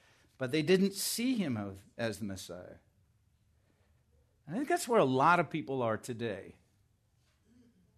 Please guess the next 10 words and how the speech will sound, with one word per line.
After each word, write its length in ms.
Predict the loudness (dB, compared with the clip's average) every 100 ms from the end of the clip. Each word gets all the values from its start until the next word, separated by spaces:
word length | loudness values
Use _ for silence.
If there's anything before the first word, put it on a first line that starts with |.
| _ _ _ _
Maybe 180 | -10 -4
a 60 | 0
lot 140 | 0
of 80 | 0
people 220 | -4 -4
that 200 | -4 -6
profess 600 | -12 -8 -4 -4 -6 -12 -20 _ _ _
faith 320 | -6 -6 -6
in 120 | -10
Christ. 460 | -8 -10 -10 -12